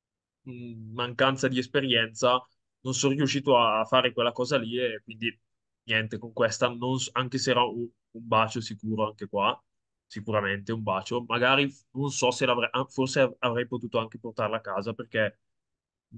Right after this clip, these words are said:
sì, aveva qualcosa da fare, ma non era, non era preci-, non aveva un impegno preciso, aveva un: "Sì, beh, dopo forse devo andare a fare delle foto". Quindi, cioè, non, non si capiva,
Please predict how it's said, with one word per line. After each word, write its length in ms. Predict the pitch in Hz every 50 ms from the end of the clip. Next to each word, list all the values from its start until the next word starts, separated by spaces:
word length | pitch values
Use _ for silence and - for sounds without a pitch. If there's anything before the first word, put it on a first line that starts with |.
| - _ 113 110 - _
sì, 200 | - - - 147
aveva 300 | 151 139 135 139 143 147
qualcosa 360 | 143 143 135 127 139 135 135 139
da 100 | 135 123
fare, 280 | - 123 117 120 131
ma 120 | 139 139 135
non 160 | 135 127 123
era, 340 | 120 127 127 135 135 127 - _ _ _ _ _ _ _ _ _
non 160 | - 120 120
era 240 | 123 127 127 135 135
preci-, 380 | - 143 135 135 - - 156 -
non 140 | 127 127 127
aveva 260 | 123 117 123 127 135
un 120 | 135 139 139
impegno 460 | 139 135 131 - 123 120 117 117 117
preciso, 460 | 101 110 110 - - 107 104 101 101 101
aveva 260 | 101 110 117 117 117
un: 440 | 117 120 120 120 120 117 113 110 - _ _ _ _
"Sì, 300 | - - - 131 135 135
beh, 280 | 120 127 120 120 117 107
dopo 300 | 104 113 113 113 - 127
forse 380 | 110 - 117 113 110 - - 120
devo 200 | 120 113 113 117
andare 220 | 107 104 104 104
a 20 | 107
fare 260 | - 110 104 104 104
delle 180 | 101 104 101 98
foto". 380 | - 101 95 92 - - 90 _ _ _ _ _ _ _ _ _ _ _ _ _
Quindi, 460 | 110 110 110 110 113 117 113 113 110
cioè, 160 | 110 117 110
non, 320 | 113 113 113 110 107 104 _
non 140 | - 113 113
si 160 | 110 - -
capiva, 440 | - 120 110 - 117 120 120 123 117